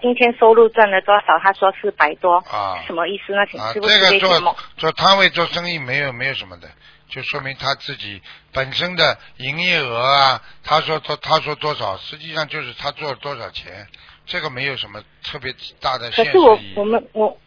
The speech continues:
Speaker 1: 我们没有一起做生意嘞，我们没有开摊嘞。
Speaker 2: 你没有，哎呀，就是他让你知道一些他的情况，他有业障。嗯。
Speaker 1: 啊？
Speaker 2: 他有业障，
Speaker 1: 有业障啊。
Speaker 2: 叫他念经。
Speaker 1: 常念呢？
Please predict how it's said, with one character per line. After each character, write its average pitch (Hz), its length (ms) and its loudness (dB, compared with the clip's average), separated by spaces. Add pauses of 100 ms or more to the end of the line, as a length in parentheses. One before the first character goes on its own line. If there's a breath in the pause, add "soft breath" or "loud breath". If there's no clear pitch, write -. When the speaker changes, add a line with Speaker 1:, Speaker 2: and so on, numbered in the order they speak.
Speaker 1:
我 214 120 -4
们 247 140 0
没 339 140 0
有 208 100 4
一 214 120 2
起 196 200 -6
做 202 120 2
生 202 220 -2
意 190 160 -2
嘞， 151 160 0 (200)
我 190 40 -16
们 214 140 0
没 240 80 10
有 190 60 6
开 147 120 -2
摊 185 100 6
嘞。 180 40 6
Speaker 2:
你 185 60 6 (160)
没 - 60 0
有， - 40 -2
哎 104 140 -2
呀， 98 160 -4
就 156 140 -8
是 139 180 -8 (120)
他 143 140 -6 (360)
让 156 200 0
你 117 80 -12
知 - 180 -10
道 143 140 0
一 127 60 -2
些 - 160 -6
他 - 180 -10
的 127 100 -8
情 104 260 -12
况， 101 220 -16 (540 soft breath)
他 156 140 -2
有 135 140 -6
业 120 220 -10
障。 107 240 -14 (400)
嗯。 - 1300 -6
Speaker 1:
啊？ 294 60 4 (340)
Speaker 2:
他 214 180 8
有 208 120 4
业 202 120 4
障， 214 60 8
Speaker 1:
有 226 60 10
业 226 60 10
障 190 280 8
啊。 143 160 0
Speaker 2:
叫 165 120 -4
他 170 120 -4
念 170 220 -4
经。 151 300 -8 (1500)
Speaker 1:
常 196 180 2
念 262 200 8
呢？ 240 80 4